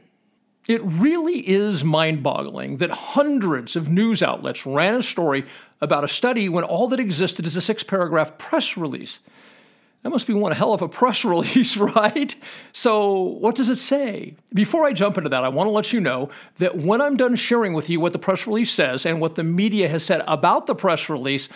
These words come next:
I'll explain why it was important for millions of dollars to be spent to get this propaganda, this disinformation,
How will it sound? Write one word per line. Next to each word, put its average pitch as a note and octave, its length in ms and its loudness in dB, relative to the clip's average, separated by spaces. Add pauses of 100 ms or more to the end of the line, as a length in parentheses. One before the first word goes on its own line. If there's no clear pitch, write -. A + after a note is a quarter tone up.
(300)
I'll F#3 120 4
explain G3 500 2
why F3 260 4
it D4+ 80 -4
was A3+ 120 0
important A3+ 440 -2
for E3 280 2
millions G3+ 800 2
of G3+ 180 0
dollars F3+ 440 2
to F#3 80 -4
be D#3 120 -4
spent - 320 -4
to F3 80 0
get F#3+ 380 0
this G#3+ 180 2
propaganda, B2 800 -4
this D3 280 -4
disinformation, F3 1080 -2